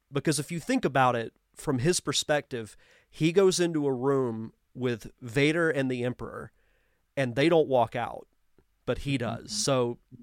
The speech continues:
Speaker 1: every
Speaker 2: Mm-hmm.
Speaker 1: villain in the galaxy should fear this guy.
Speaker 2: Mm-hmm.
Speaker 1: And you can say what you will about, you know, the deep fake technology and everything. I think it looked much better in Book of Boba Fett.
Speaker 2: Yeah.
Speaker 1: But that initial reaction, you know,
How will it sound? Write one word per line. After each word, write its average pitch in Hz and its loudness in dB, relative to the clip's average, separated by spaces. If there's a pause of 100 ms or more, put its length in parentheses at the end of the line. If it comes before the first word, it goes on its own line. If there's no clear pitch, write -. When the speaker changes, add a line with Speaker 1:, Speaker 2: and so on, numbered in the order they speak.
Speaker 1:
every 175 2
Speaker 2:
Mm-hmm. 113 -6 (100)
Speaker 1:
villain 156 2
in 156 0
the 139 -2
galaxy 135 0
should 113 -8
fear 120 -4
this 101 -8
guy. - -12 (680)
Speaker 2:
Mm-hmm. 117 -4
Speaker 1:
And 214 6
you 233 -4
can 262 2
say 240 4
what 226 6
you 175 2
will 156 8
about, 131 6
you 147 2
know, 131 4
the 120 -2
deep 123 -6
fake 131 -4
technology 123 -2
and 120 -2
everything. 123 -2
I 123 2
think 139 -4
it 131 -2
looked 131 -8
much 123 -8
better 120 -2
in 113 -4
Book 113 -4
of 107 -8
Boba 107 -8
Fett. 127 -2 (760)
Speaker 2:
Yeah. 143 -14
Speaker 1:
But 160 4
that 160 8
initial 160 2
reaction, 131 -2 (800)
you 135 2
know, 131 0